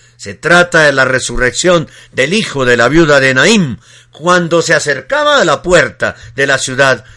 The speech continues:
sacaban a enterrar a un muerto,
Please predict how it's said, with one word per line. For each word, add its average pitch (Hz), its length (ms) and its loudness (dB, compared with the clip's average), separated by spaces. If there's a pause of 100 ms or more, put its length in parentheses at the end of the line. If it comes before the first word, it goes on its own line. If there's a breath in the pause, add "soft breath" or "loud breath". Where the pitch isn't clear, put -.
sacaban 110 920 -2
a 113 140 0
enterrar 117 460 -2
a 123 60 0
un 117 80 -4
muerto, 107 500 -6